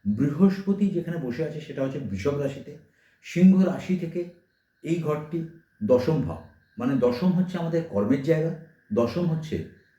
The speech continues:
আমাদের মান সম্মানের জায়গা, যশের জায়গা। তাহলে সিংহ রাশির দু হাজার পঁচিশ সালে মে মাস পর্যন্ত নাম যশ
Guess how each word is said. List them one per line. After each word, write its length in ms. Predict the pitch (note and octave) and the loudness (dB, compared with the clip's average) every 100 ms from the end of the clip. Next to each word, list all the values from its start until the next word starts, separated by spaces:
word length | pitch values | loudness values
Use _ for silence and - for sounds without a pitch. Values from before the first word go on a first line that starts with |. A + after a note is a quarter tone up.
| _ - | _ -2
আমাদের 280 | A#2+ C#3+ | 2 4
মান 180 | A2+ G#2 C3+ | 4 4 2
সম্মানের 400 | D#3+ D#3+ E3 D#3 | 0 0 0 -4
জায়গা, 220 | D3 F3 | -6 -4
যশের 460 | E3 A#2 - D3 G#2 | -2 -2 -2 -2 -4
জায়গা। 300 | F2+ D#2 - _ _ _ | -8 -10 -18 _ _ _
তাহলে 160 | - D#3 | -6 -4
সিংহ 280 | - F#3 F#3+ | 2 6 8
রাশির 340 | F#3+ F#3+ G3+ F3+ | 8 4 0 -2
দু 100 | D3 | -2
হাজার 240 | C#3 E3 E3 | -4 -4 -6
পঁচিশ 220 | D#3 F3+ E3 | -8 -10 -8
সালে 180 | F3 F3+ F3 - _ G#2+ | -4 -4 -4 -12 _ 0
মে 200 | A#2+ F3+ | 4 8
মাস 220 | G#3+ G3 - | 8 8 2
পর্যন্ত 420 | D#3 A#2 A2+ F#2 F2+ F2+ - _ _ _ _ | -6 -2 -2 -2 -4 -8 -14 _ _ _ _
নাম 260 | A2+ C3+ D#3+ E3+ | 2 2 4 2
যশ 260 | C#3+ D3+ | 2 0